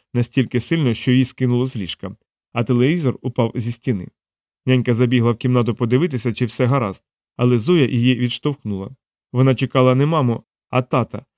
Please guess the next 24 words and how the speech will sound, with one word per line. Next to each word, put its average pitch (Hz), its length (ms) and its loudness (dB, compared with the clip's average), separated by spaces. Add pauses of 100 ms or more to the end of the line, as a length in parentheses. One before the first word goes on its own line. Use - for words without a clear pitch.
(140)
і 127 100 2
той 190 200 2
на 135 120 2
хвильку 120 420 -2
увійшов 123 420 0
до 123 100 0
кімнати 131 440 -2
і 113 60 -2
підхопив 139 540 -2 (200)
доньку 127 340 0
на 120 140 2
руки, 131 320 -2 (340)
заспокоюючи 147 720 -2
та 123 120 -2
запевняючи, 120 720 -2 (160)
що - 160 -2
все 131 220 -2
буде 120 200 0
добре. 107 420 -6 (480)
Відтак, 139 380 0
опустивши 131 500 0
її 123 120 2
на 123 120 0
підлогу, 127 500 -4